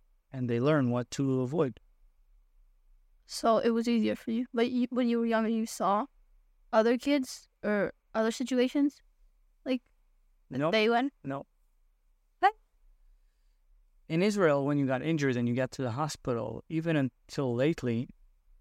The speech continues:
Speaker 1: because there's so many people around, and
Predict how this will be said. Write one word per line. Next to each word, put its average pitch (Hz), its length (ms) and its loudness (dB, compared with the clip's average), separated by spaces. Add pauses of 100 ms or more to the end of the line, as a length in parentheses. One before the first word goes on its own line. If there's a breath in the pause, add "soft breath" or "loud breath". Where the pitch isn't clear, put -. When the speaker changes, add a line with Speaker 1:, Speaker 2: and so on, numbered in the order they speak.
(300)
Speaker 1:
because 185 540 0
there's 127 200 -4
so 156 440 0
many 143 260 2
people 143 420 -2
around, 120 440 0 (1400)
and 123 840 -2